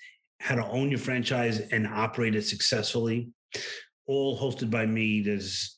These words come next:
dozens of videos in the course. Check that out on the franchise academy dot com. Today, I have Carmelo with me. Carmelo is the founder and C E O of a concept called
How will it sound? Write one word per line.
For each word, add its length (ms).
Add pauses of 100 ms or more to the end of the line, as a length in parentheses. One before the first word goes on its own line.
dozens 420
of 80
videos 460
in 120
the 80
course. 640 (500)
Check 260
that 180
out 220
on 140
the 80
franchise 420
academy 720
dot 260
com. 460 (480)
Today, 300
I 120
have 440
Carmelo 580
with 280
me. 140
Carmelo 640
is 420 (360)
the 80
founder 540
and 220
C 420
E 60
O 400
of 380
a 60
concept 480
called 360